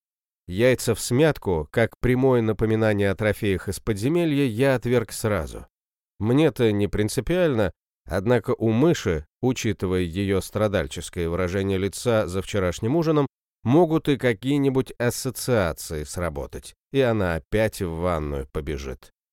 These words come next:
Поэтому пришлось обойтись быстро нарезанным салатом, несколькими тостами с ветчиной и сыром да крепким сладким чаем. После столь нехитрого завтрака я отправился провожать Дарью до школы.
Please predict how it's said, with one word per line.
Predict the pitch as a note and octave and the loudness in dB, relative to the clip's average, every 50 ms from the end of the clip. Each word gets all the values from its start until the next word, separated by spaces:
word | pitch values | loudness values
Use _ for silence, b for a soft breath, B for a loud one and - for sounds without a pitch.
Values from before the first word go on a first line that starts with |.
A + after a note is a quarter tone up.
| _ _ _ _ _ _ - | _ _ _ _ _ _ -2
Поэтому | - E3+ G3 F#3 - F3 D#3+ D#3+ D3 | 0 0 0 2 2 2 4 2 2
пришлось | - D#3 D3 - - F3 F#3 E3 - - | 2 0 0 0 0 -2 -2 -2 -2 0
обойтись | A#2 A#2+ A#2 A#2 - - C#3+ C3 - - | 2 2 2 2 2 -2 -4 -4 -4 -6
быстро | F#2+ F#2 F2 D3 D3+ C#3+ - - A#2+ A2+ | -8 -4 0 0 0 -2 -2 -2 0 0
нарезанным | G#2+ G#2+ G#2+ A2 A2+ A2+ F#2+ G#2+ G#2 G2+ F#2+ E2+ | 2 2 2 4 4 2 2 0 -2 -2 -2 -2
салатом, | - - F#2+ F2 G2 C3 E3+ E3 - E3+ D#3 C#3+ - _ _ _ _ _ - | -4 -4 -2 -2 0 0 0 0 0 -2 -2 -2 -6 _ _ _ _ _ -6
несколькими | G#2 A2 B2+ E3+ F3 - - - A#2+ G#2 - - G2+ G2+ G2+ | -2 0 2 2 0 0 -2 -4 -4 -4 -2 -2 0 0 0
тостами | - _ - C3 B2+ G#2+ - - A2 G2+ F#2+ | -2 _ -2 -2 -2 -2 -2 -2 -2 -2 -2
с | F2+ - - | -2 -4 -6
ветчиной | G#2 F#2+ - - - A2+ G#2 G2 F#2+ F#2+ | -6 -6 -6 -6 -4 -2 0 0 0 -2
и | |
сыром | F#2 - - F#3 F#3 F3 D#3 D3 - _ - | -2 -2 -2 0 2 2 2 0 -2 _ -16
да | - F2 E2+ A2 G2+ | -10 -2 -2 -2 -2
крепким | - - G#2+ B2+ C#3 - - - B2 A2 | 0 -2 0 0 0 -2 -4 -4 -4 -4
сладким | G2 - - G#2+ G#2+ G#2+ G2 - - A2+ F#2+ F#2+ | -4 -4 -2 0 0 0 0 -2 -4 -4 -4 -4
чаем. | - - - G2+ F2+ D2+ B1 A1+ A#1+ A#1 - _ _ _ _ _ _ _ _ _ | -4 -6 -4 -2 -2 -2 -4 -6 -10 -14 -18 _ _ _ _ _ _ _ _ _
После | - C#3 C3+ - - B2 C3 C3 | 2 2 2 2 2 2 2 2
столь | - - - C3 B2+ B2 | 2 2 2 2 2 4
нехитрого | B2 B2+ - - C3 A2 B2 A2+ A2+ G#2+ A2 | 2 0 0 0 0 0 2 2 2 2 2
завтрака | G#2 B2+ D#3 C#3+ - - B2 G#2+ - - A2+ | 2 2 0 0 2 0 0 0 0 0 0
я | G#2 F#2+ F#2 A2+ B2+ B2 | 0 2 2 2 2 2
отправился | A2+ - - - B2 B2+ B2 A2+ A#2 G#2+ - - A#2+ G2+ | 0 -2 -4 -2 0 2 4 4 2 0 0 -2 -4 -4
провожать | - A2 G2+ F#2 G2 G2 F2+ F#2+ A#2+ A#2+ G#2 F2 | -2 -2 0 0 0 0 0 0 0 0 0 -2
Дарью | E2 G#2+ A2 A2+ G#2 G2+ G2 G#2 | -2 -2 0 0 0 0 -2 -2
до | F2 G#2 F#2+ | 0 -2 -2
школы. | - - - - - G#2 E2 C#2+ - - - | -2 -6 -14 -8 -6 -4 -4 -4 -6 -12 -16